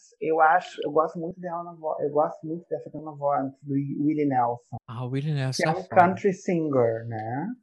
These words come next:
Speaker 1: Eu gosto
Speaker 2: Eu não cu-, cê sabe que eu não gosto de ser fã de ninguém, né? Mas o, o Willie Nelson, cara,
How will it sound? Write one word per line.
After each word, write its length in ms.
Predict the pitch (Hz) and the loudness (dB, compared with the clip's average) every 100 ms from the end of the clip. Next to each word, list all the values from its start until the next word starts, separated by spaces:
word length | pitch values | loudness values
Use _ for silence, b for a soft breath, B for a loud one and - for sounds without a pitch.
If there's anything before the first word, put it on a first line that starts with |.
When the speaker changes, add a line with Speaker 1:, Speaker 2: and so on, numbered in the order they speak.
| _ _ | _ _
Speaker 1:
Eu 120 | 131 | -6
gosto 160 | 123 139 | -4 0
Speaker 2:
Eu 100 | 165 | 4
não 180 | 196 262 | 4 4
cu-, 300 | - 185 185 | 2 2 2
cê 180 | - 175 | 6 6
sabe 300 | - 208 240 | 8 6 8
que 80 | 233 | 10
eu 60 | |
não 100 | 226 | 10
gosto 280 | 185 175 - | 12 10 8
de 60 | - | 4
ser 180 | 190 | 6
fã 280 | - - 160 | 8 10 8
de 140 | 156 165 | 8 6
ninguém, 420 | 208 175 127 127 | 6 4 2 0
né? 160 | 123 | -2
Mas 400 | 127 131 139 127 | -2 2 0 0
o, 240 | 143 139 135 135 143 | 2 4 4 0 -8
o 720 | 147 135 143 143 139 131 123 | 2 4 4 4 2 2 2
Willie 280 | 127 160 185 | 2 4 4
Nelson, 540 | 151 127 131 139 147 143 | 4 4 4 2 -2 -2
cara, 520 | - 147 143 147 147 | -2 2 4 4 2